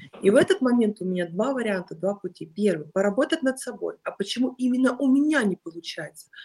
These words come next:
Откуда у меня такие программы моего подсознания? Ведь я это сформировала. И тогда я имею возможность это проработать. Мы сейчас разберем, как,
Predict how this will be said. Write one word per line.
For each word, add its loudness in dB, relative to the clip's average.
Откуда 2
у 0
меня 2
такие -8
программы -4
моего -4
подсознания? -6
Ведь -10
я -2
это -2
сформировала. -8
И 2
тогда 4
я 6
имею 4
возможность 0
это -4
проработать. 0
Мы 0
сейчас -6
разберем, -10
как, -6